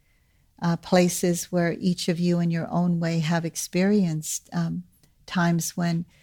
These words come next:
you just feel really tight around something, and then something starts to loosen up and unfold, and something comes out of that loosening where we feel more vulnerable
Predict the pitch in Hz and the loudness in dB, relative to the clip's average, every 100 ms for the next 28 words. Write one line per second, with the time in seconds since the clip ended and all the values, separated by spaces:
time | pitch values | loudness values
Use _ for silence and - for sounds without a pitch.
0 | _ _ - - - 202 - - 190 175 | _ _ -20 -20 -4 -2 -2 0 2 4
1 | 175 170 165 - 185 180 180 170 160 160 | 4 2 -2 -4 -2 -2 0 -2 0 -2
2 | - 180 165 - 165 160 - 165 165 170 | -2 -2 -2 -2 -4 -4 -2 -2 0 -2
3 | 170 _ _ _ - - 208 208 208 190 | -6 _ _ _ -10 0 2 4 2 2
4 | - - 190 196 190 - - 190 180 190 | 0 -2 2 2 0 -6 -2 0 2 2
5 | 185 202 185 196 156 - 170 170 165 - | 2 2 4 2 0 -2 0 0 0 -2
6 | 196 185 170 165 156 - 202 196 202 190 | 0 2 2 -2 -6 0 0 0 -2 0
7 | 190 175 - - 190 190 175 160 160 - | -2 -2 -2 0 2 2 2 0 -2 -4
8 | 170 180 - 180 151 151 - _ _ _ | -6 -4 -2 0 0 -4 -10 _ _ _
9 | - 180 170 170 - 190 175 170 165 165 | 0 4 4 2 0 0 2 2 0 -2
10 | 165 170 175 180 165 160 147 151 | 0 2 2 2 0 -2 -4 -6